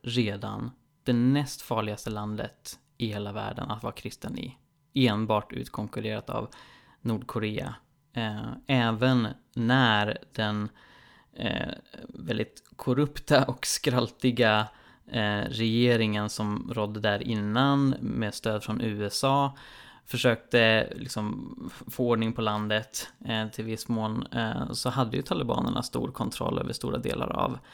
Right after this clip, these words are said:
Afghanistan och, eh, nu så, eh, är de kristna som finns i Afghanistan, eh, väldigt,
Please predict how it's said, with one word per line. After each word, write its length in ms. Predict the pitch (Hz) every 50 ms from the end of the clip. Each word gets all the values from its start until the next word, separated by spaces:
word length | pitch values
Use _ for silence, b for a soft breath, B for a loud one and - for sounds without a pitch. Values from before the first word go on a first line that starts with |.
| B B B B B B
Afghanistan 1040 | - 113 107 - - - 107 104 104 - - - 110 104 104 104 107 104 107 107 113
och, 360 | 107 - - _ _ - -
eh, 360 | 110 107 104 104 107 107 110 - B B B B B B B B B B B B B B B B B B B B B B B B B B B B B
nu 380 | 131 131 131 139 135 135 131
så, 500 | 131 - - - 127 117 110 110 107 107 107 107 110 113 B B B B B - - _ _ _
eh, 680 | - 117 220 - - 110 110 110 - - - - -
är 480 | - 113 107 107 107 107 107 107 - - _ _ _ _ _ _ _ _ _ _
de 260 | - 117 113 113 110
kristna 460 | - 120 117 110 - - - - -
som 360 | - - 110 107 107 110 -
finns 360 | - - 147 151 131 127 -
i 40 | 117
Afghanistan, 760 | 113 - - - - - 123 - - 117 113 113 113 117 110 B B B B B B B B B B B B B B - _
eh, 420 | - - - - - - - - - - - - - 120 117 117 120 120
väldigt, 920 | 131 127 117 117 113 113 113 117 - 123 110 - _ _ - - - -